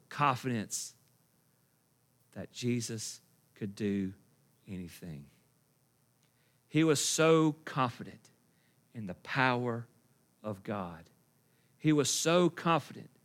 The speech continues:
in the power that existed through Jesus that Jesus didn't need to come to his house.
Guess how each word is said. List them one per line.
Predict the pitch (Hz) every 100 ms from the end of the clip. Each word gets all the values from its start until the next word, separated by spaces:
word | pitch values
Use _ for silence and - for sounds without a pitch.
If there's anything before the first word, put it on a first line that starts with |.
| _ _ _ _ -
in | 120
the | 101
power | - 156 147 143 139 131 - _ _
that | - 120
existed | 92 - 123 135 - 127 - _ _ _ _ -
through | 120
Jesus | 117 123 104 - - - _ _ _ _ _ _ _ _ -
that | 104 -
Jesus | - 151 156 160 151 - - _ _ _ -
didn't | 135 - 127
need | 120 101
to | 87
come | - 151 147 147 139 139 _ _ -
to | 127
his | 123 107
house. | - 107 135 143 -